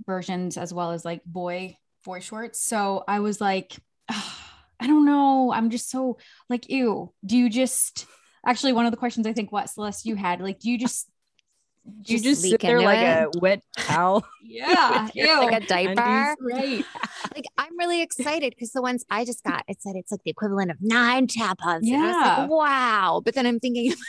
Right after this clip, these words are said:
Speaker 3: I gonna be sitting in it?"
Speaker 1: Right.
Speaker 3: Like,
Speaker 1: Right.
Speaker 3: I don't know. Good thing I work remotely now.
Speaker 1: <laughs>
Speaker 3: You know?
Speaker 2: You're just gonna have to do a little swapperoo, switch 'em
Speaker 1: Right.
Speaker 2: out, buy a bunch of
Speaker 3: Yeah.
Speaker 2: them. But
Speaker 1: That's
Speaker 3: I
Speaker 1: what
Speaker 3: don't
Speaker 1: I
Speaker 3: know.
Speaker 1: did.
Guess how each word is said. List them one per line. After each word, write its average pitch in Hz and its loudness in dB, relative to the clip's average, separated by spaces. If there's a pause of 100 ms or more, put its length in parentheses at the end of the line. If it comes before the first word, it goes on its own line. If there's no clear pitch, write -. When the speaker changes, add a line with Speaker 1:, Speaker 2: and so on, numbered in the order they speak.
(160)
Speaker 3:
I 196 0
gonna 285 0
be 269 2
sitting 254 -4
in 165 -8
it?" - -14
Speaker 1:
Right. 247 0
Speaker 3:
Like, 262 6 (120)
Speaker 1:
Right. 208 -2
Speaker 3:
I 240 2
don't 226 2
know. 190 0 (340)
Good 269 4
thing 285 4
I 254 4
work 247 2
remotely 240 2
now. 127 -8 (140)
Speaker 1:
<laughs> - -6
Speaker 3:
You 185 0
know? 160 -2
Speaker 2:
You're - -2
just 196 -4
gonna 208 -2
have 202 -4
to 175 -16
do 185 0
a 185 -4
little 170 -2 (140)
swapperoo, 170 -4
switch 190 -4
'em 220 -2
Speaker 1:
Right. - 0
Speaker 2:
out, 156 -2
buy 160 -4
a 165 -4
bunch 165 0
of 262 6
Speaker 3:
Yeah. 240 4
Speaker 2:
them. 214 -6 (200)
But 170 -2
Speaker 1:
That's 254 2
Speaker 3:
I 233 4
Speaker 1:
what - 6
Speaker 3:
don't - 6 (100)
Speaker 1:
I 233 6
Speaker 3:
know. - 2
Speaker 1:
did. - -6